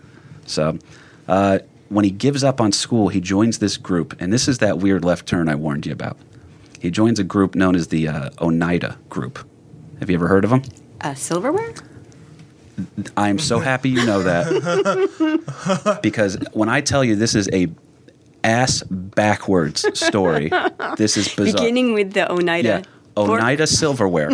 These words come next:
Speaker 2: <laughs>
Speaker 1: okay, is a company. A lot of people probably have it. I, I called my mother. She doesn't own it, but she knows of it, right?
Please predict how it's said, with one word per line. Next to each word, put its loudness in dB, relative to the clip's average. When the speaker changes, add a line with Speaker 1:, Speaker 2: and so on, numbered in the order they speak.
Speaker 2:
<laughs> -10
Speaker 1:
okay, 0
is -2
a -2
company. 0
A 2
lot 2
of -2
people -2
probably 0
have 0
it. 0
I, 2
I 0
called 0
my 2
mother. 2
She -4
doesn't 2
own 2
it, -2
but -2
she -2
knows 2
of 0
it, -10
right? -2